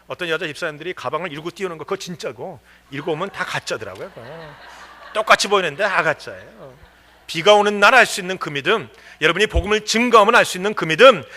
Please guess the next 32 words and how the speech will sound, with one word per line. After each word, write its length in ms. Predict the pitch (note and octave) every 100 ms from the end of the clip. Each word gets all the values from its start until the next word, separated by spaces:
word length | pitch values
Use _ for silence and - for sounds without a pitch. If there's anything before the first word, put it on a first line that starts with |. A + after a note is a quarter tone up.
| -
환난과 460 | - A#3+ A3+ G#3+ A3+
고통 320 | A#3 G3+ A#3 G#3+
속에서 240 | G#3 A3
드러나는 420 | A3+ A3+ G3+ A#3
그 120 | -
믿음, 420 | G3 F#3+ C#4 A#3 B2+ - - - -
그 120 | -
믿음이 280 | E3 D#3 F#3
있을 220 | F3+ E3
때 160 | D#3+ F3
기쁨이 440 | - F3 F#3+ E3+
넘쳐나고 440 | D#3 B2+ C3+ B2
사람들이 400 | C3+ - G#3 G3+
여러분을 260 | G#3 F3 G3+
따라오게 380 | A3 A3 D#3+ D3
돼 60 |
있어요. 320 | G2 - _ _ _ _ _ - _ _
이 120 | C#3+
마술사를 520 | D#3 B2+ C#3 E3 F#3 E3
따라갔던 440 | F3 D#3 C#3+ E3+
많은 220 | C#3 C3
사람들이 480 | C#3 C3+ A#2+ B2+ G3+ - _ -
이제 160 | A#2+
빌립을 540 | - D#3 F#3+ G#3 F#3+ F#3+
따라오는 320 | F3+ D#3 D3
것은요, 420 | A2+ B2+ F3+ C3+ _ _ -
그들이 400 | D#3 F#3 G3+ -
진짜에 800 | - F3+ F#3+ _ - G3+ F3+
목말라 520 | G3 C#3 D3 D3 B2+ A2
하기 120 | G#2+
때문에 240 | _ G#2+
그래요. 160 | _